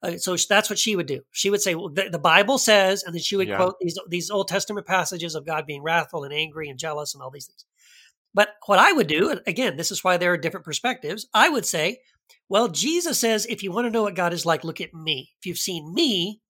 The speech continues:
Speaker 1: you've seen the Father," right? The Gospel of John says, "No man has ever seen God at any time."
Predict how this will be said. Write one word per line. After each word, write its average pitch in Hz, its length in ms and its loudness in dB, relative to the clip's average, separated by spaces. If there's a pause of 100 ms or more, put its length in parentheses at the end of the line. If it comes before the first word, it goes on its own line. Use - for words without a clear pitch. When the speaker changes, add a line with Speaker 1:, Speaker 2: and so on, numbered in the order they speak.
(440)
Speaker 1:
you've 175 140 -4
seen 165 200 -4
the 147 80 -8
Father," 131 380 -8
right? 160 240 -4 (300)
The 190 100 -2
Gospel 214 340 2
of 180 60 -4
John 190 240 2
says, 170 200 -6
"No 196 300 2
man 202 280 0
has 165 220 -2
ever 226 280 2
seen 202 340 -2
God 185 300 2
at 156 100 -2
any 190 260 -2
time." 185 540 -2